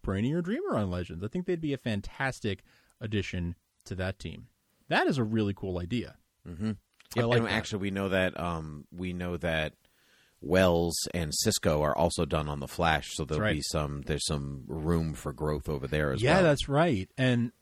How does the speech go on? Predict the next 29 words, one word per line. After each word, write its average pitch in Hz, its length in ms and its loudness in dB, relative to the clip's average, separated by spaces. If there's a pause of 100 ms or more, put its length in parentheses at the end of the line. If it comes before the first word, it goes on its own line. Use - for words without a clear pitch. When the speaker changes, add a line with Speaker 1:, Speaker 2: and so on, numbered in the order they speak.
Speaker 1:
honestly, 131 560 -2
I 113 60 0
mean, 127 160 2
Brainy 123 560 0
could, 110 320 -2 (100)
Brainy 120 460 -2
would 104 200 -2
be 98 140 -2
a 92 60 -2
good, 95 520 -2
um, 85 540 -6 (560)
a 113 80 -2
good 95 180 -4
Cisco, 90 760 0
uh, 82 340 -4
sort 90 260 -6
of, 82 220 -4 (360)
uh, 80 280 -6
analog 92 560 -4 (240)
over, 98 160 -6
Speaker 2:
Yep. 123 80 8 (100)
Speaker 1:
over 92 220 -6
there 90 240 -2
if, - 340 -12
if - 480 -12 (100)
Jesse - 280 -12
Rath 92 240 -8
is 87 100 -10
feeling, 95 400 -4